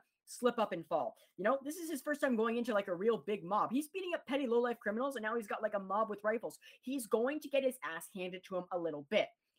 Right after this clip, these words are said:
And what I love, though, about that is when he goes into these scenes, he adapts to every single fight that he's in. It is always different. People get some hits on him, but he takes those hits and then he uses it against his opponent. He is able to take a few hits sometimes, too, to wind up an even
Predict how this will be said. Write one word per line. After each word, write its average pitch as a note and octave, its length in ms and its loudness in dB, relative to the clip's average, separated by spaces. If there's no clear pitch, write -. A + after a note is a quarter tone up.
And F#3 100 0
what G#3+ 100 6
I G3+ 100 6
love, B3+ 280 2
though, A#3+ 100 8
about C4 300 0
that F3 180 2
is D#3 220 -2
when C4 160 0
he D#4+ 60 -2
goes C#4 160 -2
into C4+ 160 -4
these G3+ 200 -10
scenes, G#3+ 340 -4
he D4 200 -2
adapts - 560 -2
to G3 100 -10
every A#3+ 460 0
single A#3 380 -2
fight - 260 0
that E3 100 -2
he's F3 180 -4
in. C3 200 2
It E3+ 80 0
is F3 120 -2
always F3+ 280 2
different. E4 460 -2
People D#4+ 260 0
get G3+ 180 2
some G#3 120 -2
hits C#4+ 200 -2
on G3+ 140 2
him, E3 200 -4
but E3+ 100 -4
he G3+ 160 -10
takes C4+ 320 4
those A3+ 200 4
hits F#3 260 2
and G3 120 -4
then F#3+ 100 -6
he F#3 140 -10
uses A3+ 580 -2
it F#3+ 300 2
against F3+ 320 -4
his E3+ 100 -6
opponent. F3 380 -4
He C#4 380 0
is A#3 120 -2
able A3+ 200 2
to F3+ 100 -8
take B3+ 260 2
a C4+ 60 0
few B3 160 -4
hits A3 180 0
sometimes, G#3 320 -4
too, C4 140 -2
to G#3 80 2
wind G#3+ 340 0
up G3+ 140 2
an G3+ 80 -6
even F3+ 260 -6